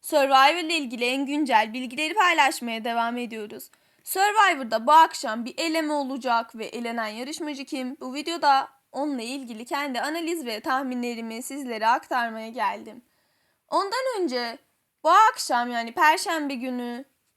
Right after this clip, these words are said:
Survivor'da bir ödül oyunu oynanacak ve bu ödül oyununu hangi takım kazanacak?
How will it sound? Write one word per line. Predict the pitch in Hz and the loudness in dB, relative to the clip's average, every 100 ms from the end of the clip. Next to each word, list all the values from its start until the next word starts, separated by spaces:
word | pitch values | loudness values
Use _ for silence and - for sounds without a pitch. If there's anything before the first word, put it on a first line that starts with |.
| _ | _
Survivor'da | - 302 330 339 330 285 262 254 226 233 226 | -6 0 2 6 8 6 2 -4 0 0 0
bir | 220 214 202 | -4 -12 -12
ödül | - 294 320 | -10 -6 -4
oyunu | 320 302 277 | -4 -4 -4
oynanacak | 277 285 302 294 285 262 262 | -6 -6 -6 -6 -2 -2 -2
ve | 220 208 | -12 -10
bu | 226 | -10
ödül | 220 214 233 | -10 -8 -6
oyununu | 262 262 226 247 | -4 -4 -6 -8
hangi | 208 208 | -10 -10
takım | 254 285 294 | -10 -10 -8
kazanacak? | 320 294 285 262 254 233 226 | -4 -4 -4 -4 -2 -4 -4